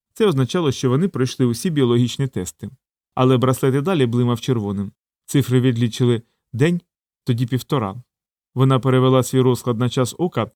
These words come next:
і почала насолоджуватися синдромом зміни часових поясів. У К'ю було вельми людно. Мабуть, цим і пояснювалась затримка. Останні тижні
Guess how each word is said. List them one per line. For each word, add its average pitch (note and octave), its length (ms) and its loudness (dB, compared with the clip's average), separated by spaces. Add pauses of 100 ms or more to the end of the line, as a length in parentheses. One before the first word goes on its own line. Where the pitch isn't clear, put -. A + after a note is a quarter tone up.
(240)
і B2+ 80 -2
почала C3 380 0
насолоджуватися B2 840 -2
синдромом B2+ 580 0
зміни C3 380 0
часових A#2 440 -4
поясів. B2 540 -2 (480)
У C3 120 2
К'ю A3 160 -2
було D#3+ 340 0
вельми C#3 320 0
людно. G2+ 400 -6 (360)
Мабуть, C3 280 2
цим C3 120 2
і B2+ 60 4
пояснювалась A#2+ 600 0
затримка. G#2+ 580 -8 (640)
Останні C3 500 2
тижні C#3 400 -4